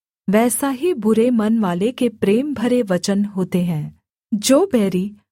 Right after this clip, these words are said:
बात से तो अपने को भोला बनाता है, परन्तु अपने भीतर छल रखता है, उसकी मीठी-मीठी बात पर विश्वास न करना, क्योंकि उसके मन में सात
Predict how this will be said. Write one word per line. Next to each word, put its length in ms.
बात 360
से 220
तो 140
अपने 460
को 200
भोला 380
बनाता 440
है, 400
परन्तु 380
अपने 460
भीतर 420
छल 400
रखता 360
है, 300
उसकी 360
मीठी-मीठी 720
बात 300
पर 300
विश्वास 600
न 160
करना, 460
क्योंकि 440
उसके 320
मन 340
में 220
सात 380